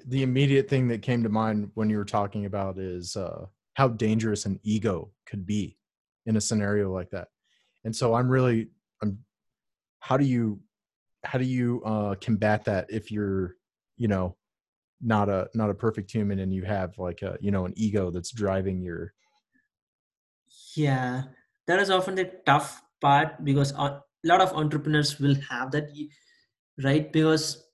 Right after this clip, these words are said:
Speaker 2: <clears throat> you are proud of something which you have created. You're,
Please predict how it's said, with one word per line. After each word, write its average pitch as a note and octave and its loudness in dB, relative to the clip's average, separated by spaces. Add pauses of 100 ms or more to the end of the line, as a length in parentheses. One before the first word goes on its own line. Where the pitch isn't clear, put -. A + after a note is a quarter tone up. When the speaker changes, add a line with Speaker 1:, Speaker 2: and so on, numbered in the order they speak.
(100)
Speaker 2:
<clears throat> - -10
you F#3 0
are E3 6
proud E3+ 4
of F3+ 4
something D3+ 0
which C3+ -2
you C3+ -4
have B2 -4 (160)
created. B2 -4 (520)
You're, C#3 2